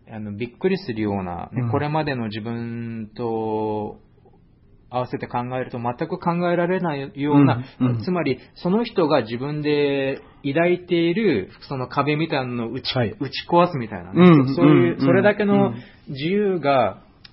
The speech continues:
Speaker 1: あ、まあ、ティル先生みたいな方は、そ-、その、それだけ自由に自分の才能を発揮されてきたからこそ、
Speaker 2: うん。
Speaker 1: それだけの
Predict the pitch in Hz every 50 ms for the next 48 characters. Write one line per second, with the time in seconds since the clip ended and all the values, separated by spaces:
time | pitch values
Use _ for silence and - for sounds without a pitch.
0 | _ - - - 143 139 135 - - - - - _ _ - _ _ _ - _
1 | - - - _ _ - 185 170 143 - - 190 196 185 175 151 135 - 135 123
2 | 123 120 120 113 110 104 120 113 - 123 113 107 - - 101 - - - 139 135
3 | 135 131 131 131 127 - - - 170 175 196 196 214 208 214 233 190 107 104 123
4 | 127 139 170 180 165 135 113 104 110 113 113 127 131 131 131 131 131 127 123 123
5 | 123 120 123 120 120 120 - - - - _ _ _ _ _ _ _ _ _ _
6 | _ - - - 147 139 139 135 123 117 107 101 - 131 123 - - - - 160
7 | 160 156 156 156 151 147 139 - - - - - 139 143 165 175 170 208 208 -
8 | - 151 127 - - - - 143 139 135 - 185 175 - 135 101 - - 127 139
9 | 143 143 165 165 147